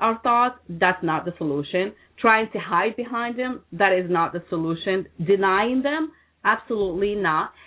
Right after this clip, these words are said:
You gotta face your thoughts. Why are you thinking the way you're thinking? And if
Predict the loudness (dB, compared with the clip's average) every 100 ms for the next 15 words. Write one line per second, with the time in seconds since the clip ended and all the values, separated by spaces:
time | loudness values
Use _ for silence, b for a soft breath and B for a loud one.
0 | b b 0 2 2 0 -4 -4 -2 -6
1 | _ _ _ _ _ _ -2 0 0 -4
2 | -6 -8 _ _ 0 2 4 2 0 0
3 | -2 -2 -4 -4 -4 -4 -4 -4 -4 -4
4 | -8 -12 b b b 2 2 2